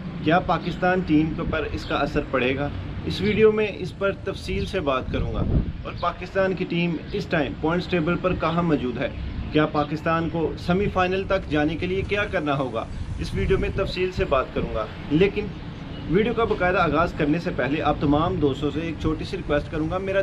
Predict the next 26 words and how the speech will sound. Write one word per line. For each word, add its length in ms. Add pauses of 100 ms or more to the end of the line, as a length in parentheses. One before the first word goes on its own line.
دوسرا 340
ولاگ 300
چینل، 320
جس 180
کا 100
لنک 240
نیچے 160
میں 120
نے 100
ڈسکرپشن 520
میں 200
دیا 180
ہے، 100 (640)
اور 100
میں 160
نے 80
ایک 260
اپلوڈ، 400
ولاگ 340
ویڈیو 300
اپلوڈ 360
کی 160
ہے، 80 (840)
جائیے 320
اور 120
اسے 180